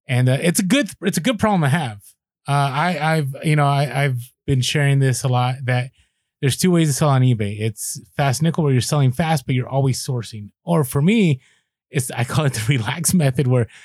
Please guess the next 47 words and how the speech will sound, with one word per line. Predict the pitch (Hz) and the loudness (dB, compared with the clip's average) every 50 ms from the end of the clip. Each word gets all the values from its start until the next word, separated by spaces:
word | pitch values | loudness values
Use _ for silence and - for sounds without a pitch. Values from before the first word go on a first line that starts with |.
| - _ - | -20 _ -4
the | 151 | -2
larger | 139 151 165 156 143 143 | 0 0 2 2 2 2
the | 143 135 | 2 2
inventory | 147 165 170 170 151 131 143 143 135 | 2 2 2 2 2 4 2 2 2
you | 127 127 123 | 2 2 2
have, | 120 127 123 123 117 | 2 2 2 2 2
you | 127 131 | 2 2
don't | 127 131 120 | 2 2 0
always | 127 143 156 151 139 123 - | 2 2 2 2 2 0 0
feel | - 147 135 | 2 2 2
this | 123 110 - | 2 2 0
pressing | - - 143 139 127 - - 123 | -2 -2 -2 -2 -2 0 0 2
need | 120 120 127 127 127 117 - _ - _ _ _ - | 2 2 2 2 2 0 -4 _ -20 _ _ _ -10
to | - | -4
be | 117 123 120 | 0 0 2
listing | 120 120 131 127 123 - 139 127 123 | 2 2 0 0 0 -2 0 0 0
and | 117 107 - | 0 -2 -4
to | 120 | -6
be | 107 110 | -6 -4
sourcing, | 98 - - 170 170 147 123 - 139 123 | -4 0 2 2 2 2 2 0 0 0
because | 123 120 - 123 120 110 - _ _ _ _ _ _ - | 0 0 0 0 0 -2 -4 _ _ _ _ _ _ -4
you're | 139 139 | -4 -4
still | - - 170 160 | -2 0 0 0
getting | 143 147 139 135 123 | 2 2 0 0 0
consistent | - 123 107 - 117 - - 135 123 | 0 0 -2 -2 -6 -4 -4 -4 -2
sales | - 131 120 117 - | 0 -2 -2 -2 -2
'cause | - 127 113 117 | -2 0 0 2
you | 123 | 0
have | 123 117 120 | 0 0 0
a | |
lot | 117 110 117 117 | -2 -2 -2 -2
of | 117 - | -2 -2
inventory | 127 123 123 127 123 123 127 123 120 | 0 2 2 2 2 2 0 0 0
out | 110 110 117 - | 0 -2 -4 -2
there | 123 120 117 | -2 -2 -2
that | 113 104 | -2 -2
people | - 117 110 113 117 107 _ _ _ _ _ - | -4 -6 -2 -2 -4 -4 _ _ _ _ _ -2
wanna | 117 117 110 | 0 0 2
buy, | 104 117 113 120 | 2 0 0 0
as | 120 127 123 120 | 0 0 2 2
long | 156 190 226 233 | 2 2 4 4
as | 202 160 156 | 2 2 4
you're | 156 147 143 127 - _ _ _ _ - | 2 2 0 0 -4 _ _ _ _ -4
sourcing | - 156 143 139 123 - 143 127 123 117 107 _ _ _ - - | 0 0 2 2 2 2 2 2 2 0 -2 _ _ _ -10 -4
the | 123 123 | -2 0
right | 117 117 113 110 110 | 2 2 2 2 0
items. | 107 107 104 101 95 95 95 - - | 0 -2 -2 -4 -6 -8 -10 -12 -14